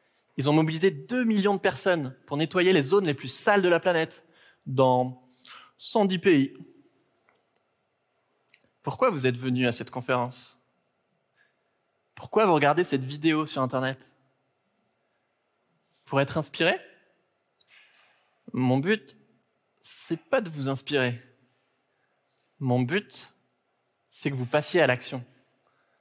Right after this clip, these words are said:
Demain, vous allez reprendre votre vie normalement. Mais si tout ça, ça vous parle, que ça résonne, et que vous avez envie d'en faire un peu plus,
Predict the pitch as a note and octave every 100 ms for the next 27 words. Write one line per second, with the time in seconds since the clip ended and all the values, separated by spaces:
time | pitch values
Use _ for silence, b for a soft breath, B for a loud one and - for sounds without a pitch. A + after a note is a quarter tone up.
0 | b b b b b b _ _ _ _
1 | _ C3+ B2 B2+ D#3+ A3+ - _ _ _
2 | - B2+ B2 A#2+ - D3+ D3+ D#3+ B2+ C#3+
3 | C3+ B2+ A#2+ B2+ G#3+ - _ _ _ _
4 | _ _ _ _ _ _ _ _ _ -
5 | C3+ C3 C3+ C#3 C3+ - - C3+ G3 B3+
6 | B3 F3 C3 A#2+ D3+ G#3+ G3 - _ _
7 | _ _ _ - - B2+ C3+ C3 F3+ G3
8 | _ _ _ _ _ _ _ _ _ _
9 | _ - C#3+ C3 C#3 C#3 E3 F#3+ A#3+ E3
10 | E3 C#3 C3+ C3+ D#3+ A#3+ - - -